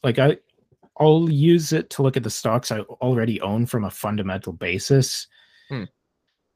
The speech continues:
Speaker 1: And it won't necessarily impact a decision I make, but I do still watch technicals every once in a while.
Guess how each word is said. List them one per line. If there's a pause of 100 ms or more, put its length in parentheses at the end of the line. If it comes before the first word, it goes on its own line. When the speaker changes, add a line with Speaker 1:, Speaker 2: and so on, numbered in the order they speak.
Speaker 1:
And
it
won't
necessarily
impact (140)
a
decision
I
make, (100)
but
I
do (140)
still
watch
technicals
every
once
in
a
while.